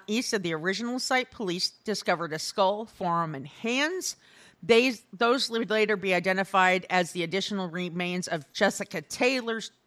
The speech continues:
whose torso was found in two thousand three. Then on March thirty-first, the police state that the fifth set of remains discovered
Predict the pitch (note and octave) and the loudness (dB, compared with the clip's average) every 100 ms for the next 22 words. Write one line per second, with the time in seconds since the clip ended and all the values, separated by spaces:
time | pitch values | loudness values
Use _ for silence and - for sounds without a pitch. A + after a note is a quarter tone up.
0 | - G#3 F#3+ - G3 F#3 G3 F3+ - E3+ | -12 -8 -8 -2 -2 0 -4 -6 -2 0
1 | E3 D#3+ - D#3+ - E3+ D3+ C#3 D3 C3+ | 0 -2 -4 -8 -6 -4 -4 -4 -8 -12
2 | A3+ A#3+ D3+ - _ _ _ - - - | -6 -4 -4 -10 _ _ _ -20 -20 -20
3 | - _ - G3 G#3 G3+ F#3+ F#3+ G3+ - | -20 _ 0 4 8 8 6 4 4 2
4 | - - F#3 E3+ D#3+ - G#3+ D4 - - | -6 -4 -4 -4 -8 -2 2 2 0 -4
5 | - F#3+ - G3 F#3+ - F#3 F3+ - D#3+ | -2 -2 0 -2 -2 -2 -4 -6 -6 -6
6 | - D4 - B3 A3 G3+ G3 F#3 F#3 - | -2 -2 0 0 0 -2 0 0 -2 -4
7 | G3 F3+ - F#3+ F3 F#3 E3+ | -4 -4 0 0 2 -2 -4